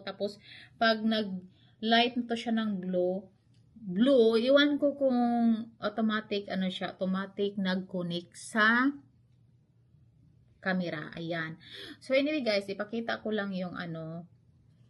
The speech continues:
So, ito yung binili ng asawa ko. Ito siya. Microphone. Ito lang siya, oh.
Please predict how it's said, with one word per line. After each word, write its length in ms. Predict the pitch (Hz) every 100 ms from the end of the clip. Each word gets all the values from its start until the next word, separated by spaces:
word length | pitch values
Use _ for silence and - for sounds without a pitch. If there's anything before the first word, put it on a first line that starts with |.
| _
So, 80 | 202
ito 240 | - 240
yung 240 | 285 269 247
binili 400 | 233 226 226 220
ng 160 | 208
asawa 640 | 185 202 202 185 180 180 180
ko. 160 | 175
Ito 240 | - 185 190
siya. 720 | 185 - 160 156 165 214 240 _ _ _ _ _ _ _ _
Microphone. 720 | 208 170 185 185 185 190 170 -
Ito 160 | 202 247
lang 160 | 254
siya, 160 | 233 208
oh. 240 | 175 190